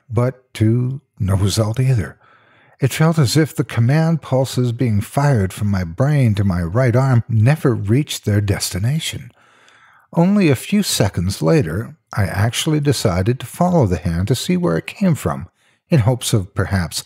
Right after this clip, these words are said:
getting to see what would most likely become my end in this dream. Only then did I realize what lay behind this attack. It was my very own left arm,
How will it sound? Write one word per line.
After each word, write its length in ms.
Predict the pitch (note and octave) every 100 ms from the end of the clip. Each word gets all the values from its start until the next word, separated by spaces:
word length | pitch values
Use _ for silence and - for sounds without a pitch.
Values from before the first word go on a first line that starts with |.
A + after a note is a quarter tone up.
| -
getting 240 | A2+ F#2+
to 60 | E2
see 300 | - C#3 G2
what 320 | E2+ F2 -
would 260 | F2+ F2 D2 -
most 280 | D3+ D#3+ -
likely 360 | A2+ G2+ F2+
become 600 | E2+ F#2 G2 E2+ F2+ C3 -
my 200 | F#2 F#2+
end 360 | - A#2+ A2
in 120 | F#2+ F2+
this 200 | F#2 -
dream. 420 | D#3+ D3 D2+ B2+ - - - _ _ _ _ _
Only 320 | A#2+ C3+ F3
then 540 | D#3+ B2+ F#2 F#2 A#2+ A#2+
did 160 | G2 G#2
I 100 | A#2
realize 600 | A#2+ C3 E2 D#2+ G2+ -
what 180 | G2+ A2+
lay 200 | A2 A2
behind 420 | G#2 F2+ D#2+ D#2
this 200 | D#2 -
attack. 640 | G2+ G#2 D2+ C2+ - - _ _ _ _ _ _ _ -
It 80 | E3
was 180 | A#2 F#2+
my 320 | D#2+ E2+ E2+
very 340 | F#2 E2 D#2 C#2+
own 200 | D2+ D2+
left 240 | E2+ G#2+
arm, 360 | C3 C3+ D#2+